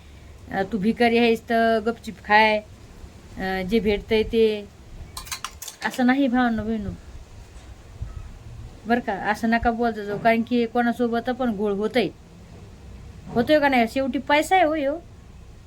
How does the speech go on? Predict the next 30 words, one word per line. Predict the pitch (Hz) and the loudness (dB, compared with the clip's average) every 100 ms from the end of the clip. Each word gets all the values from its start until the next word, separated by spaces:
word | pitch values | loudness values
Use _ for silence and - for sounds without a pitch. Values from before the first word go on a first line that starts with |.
| - - - | -20 -12 -2
पैसा | 233 233 226 | 0 2 0
आहे, | 160 - - - - - - - - | -2 -8 -18 -18 -20 -20 -20 -8 2
पैसा | 233 226 226 | 2 4 4
आज | 240 214 | 4 2
आहे | 214 | 0
उद्या | 226 220 220 | 0 -2 -2
नाही, | 226 226 214 208 202 - - - - - - - - 196 190 | 0 -2 -2 -6 -12 -20 -20 -20 -20 -20 -20 -20 -20 -10 -4
आहे | 196 | -4
का | 196 | -4
नाही | 190 | -8
सांगा | 185 196 180 | -8 -8 -8
तुम्ही? | 175 175 - - - - - - - - - - - | -10 -14 -16 -20 -20 -20 -20 -20 -18 -18 -18 -14 -2
माणूस | 220 240 - | 2 2 2
ही | 247 | -4
कशाला | 254 269 247 | -4 -4 -2
लावली | 220 196 180 | -2 -4 -6
होय? | 185 277 - - - - - - - - - - | -8 -8 -8 -10 -12 -16 -20 -20 -20 -20 -16 -2
आज | 214 220 | 2 4
आमची | 233 240 | 4 0
थोबाडं | 240 190 208 208 | -2 -4 -2 -4
बघू | 220 226 | -4 -4
शकताय | 233 226 220 | -6 -6 -6
तुम्ही | 220 214 202 | -6 -8 -8
कशी | 220 214 | -8 -4
झालेत, | 185 190 190 208 | -2 -2 -4 -4
काय | 202 | -2
झालेत. | 185 185 180 190 202 - - - - - - | -2 -4 -6 -8 -10 -12 -18 -16 -16 -16 -6
रात्रभर | 185 190 202 196 202 | -2 -2 -2 -4 -4
झोप | 180 208 208 214 | -4 -4 -4 -2
नाहीये, | 208 101 101 101 | -2 -2 -6 -10